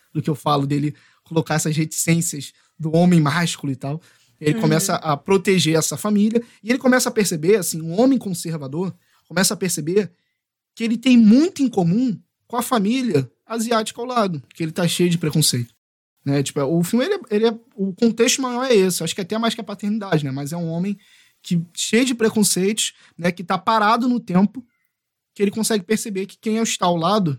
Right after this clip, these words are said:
Speaker 1: e quem ele acha que é diferente, é, vive quase a mesma coisa que ele, né? Pô, é um, é um filmaço, assim, desculpa roubar uma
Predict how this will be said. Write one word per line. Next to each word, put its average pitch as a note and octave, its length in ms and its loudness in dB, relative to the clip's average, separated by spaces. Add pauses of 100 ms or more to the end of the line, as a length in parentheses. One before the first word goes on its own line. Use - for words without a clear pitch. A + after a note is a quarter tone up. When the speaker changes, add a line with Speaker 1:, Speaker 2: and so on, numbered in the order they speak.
Speaker 1:
e E3+ 80 -10
quem F#3 180 -2
ele F3+ 100 -4
acha E3+ 180 -2
que E3+ 80 -10
é D#3+ 40 -6
diferente, F3 540 -8 (260)
é, G#3+ 100 -4 (400)
vive A3+ 280 2
quase A#3 320 0
a A#3+ 40 6
mesma A3 280 4
coisa G3 240 0
que A3 140 -4
ele, D3+ 220 0 (720)
né? D#3+ 160 -2 (140)
Pô, C4+ 120 -2
é G3+ 60 2
um, A3 140 -8
é A#3 40 -14
um C4+ 40 -12
filmaço, F3 540 -4
assim, D#3+ 200 -14
desculpa A3 480 -4
roubar F3 340 -2
uma F3 240 -8